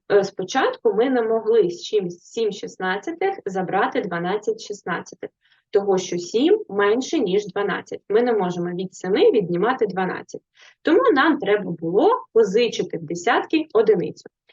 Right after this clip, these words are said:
Цю одиницю ми розписали ось так, шістнадцять шістнадцятих. Але ж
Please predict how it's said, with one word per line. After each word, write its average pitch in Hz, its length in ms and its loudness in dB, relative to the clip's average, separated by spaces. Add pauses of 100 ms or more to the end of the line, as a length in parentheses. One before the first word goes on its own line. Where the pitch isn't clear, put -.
(240)
Цю 403 160 6
одиницю 440 720 8
ми 330 200 4
розписали 285 800 2 (100)
ось 220 260 4
так, 151 220 -10 (200)
шістнадцять 240 560 -2 (120)
шістнадцятих. - 640 -10 (720)
Але 254 600 4
ж - 300 -6